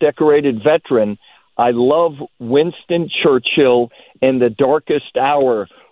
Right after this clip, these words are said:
who said there in the bunker in London, "You cannot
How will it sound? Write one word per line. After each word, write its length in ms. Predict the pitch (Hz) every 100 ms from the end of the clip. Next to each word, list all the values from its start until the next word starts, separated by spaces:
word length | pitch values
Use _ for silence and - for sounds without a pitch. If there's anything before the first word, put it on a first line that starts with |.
| -
who 220 | - 147 - -
said 440 | 196 226 180 117 110 _ _ _ _ -
there 400 | 123 147 151 156
in 280 | 156 143
the 100 | 135
bunker 600 | 120 107 165 180 127 110 -
in 140 | 123
London, 680 | 117 117 160 165 123 107 104 _ _ _
"You 300 | - 139 165 123 - - -
cannot 540 | 233 269 202 147 131